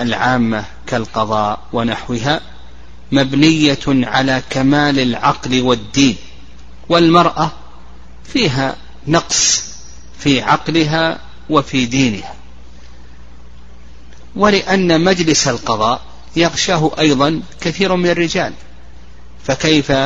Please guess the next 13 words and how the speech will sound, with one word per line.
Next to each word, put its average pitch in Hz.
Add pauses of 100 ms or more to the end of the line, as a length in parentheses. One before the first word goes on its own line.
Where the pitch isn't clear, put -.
(220)
تباشره 123 (180)
المرأة؟ 123 (2000)
والرأي 185
الثاني 151 (500)
رأي 147
الحنفية، 131 (120)
يقولون: 127
"يصح 131
أن 120
تتولى 127
القضاء 139 (640)
في -
الأمور 147